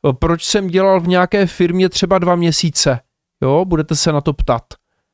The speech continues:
Co mi tam vadilo, že jsem odešel po dvou měsících, jo? Ukažte mi retenci zaměstnanců, já se vás zeptám zase naopak, jo? Když se mě zeptáte na to, já se na to ptát nebudu, ale když to vytáhnete a budete se mě ptát na ty věci,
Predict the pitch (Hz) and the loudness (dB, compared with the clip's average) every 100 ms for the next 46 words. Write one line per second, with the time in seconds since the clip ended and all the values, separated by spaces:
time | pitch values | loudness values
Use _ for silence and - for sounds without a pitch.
0 | _ _ - - 131 127 143 135 127 165 | _ _ -6 0 0 0 0 0 -2 -2
1 | 262 262 226 - 202 190 180 - 170 170 | -2 0 -2 -2 0 0 0 -2 -2 -2
2 | 160 160 151 151 143 - 135 151 - _ | 0 0 0 -2 -4 -2 -2 -2 -4 _
3 | _ _ _ _ _ _ _ - 277 - | _ _ _ _ _ _ _ -4 -4 -2
4 | 277 247 196 240 247 - 214 220 220 - | 0 0 0 -2 -4 -2 -2 0 -2 0
5 | 214 202 220 208 190 214 214 190 185 - | -2 0 2 2 2 0 2 0 -2 -2
6 | 202 196 190 220 202 190 190 - - - | 0 0 0 0 2 2 2 0 -4 -6
7 | - 147 147 196 - _ _ _ - 147 | -2 0 2 0 -6 _ _ _ -4 0
8 | 147 220 220 226 254 254 247 220 214 190 | 0 0 0 0 0 0 0 0 2 2
9 | 180 180 220 220 226 214 208 196 147 - | 2 2 0 0 0 0 2 0 0 -6
10 | - 151 175 - 226 233 220 196 190 196 | 0 2 2 0 -2 0 2 2 2 0
11 | 202 185 190 196 202 180 139 127 - 131 | 0 0 0 -2 0 2 2 0 0 0
12 | 208 - 143 127 127 127 - - 160 | 0 -2 -4 -2 0 0 -2 -4 -4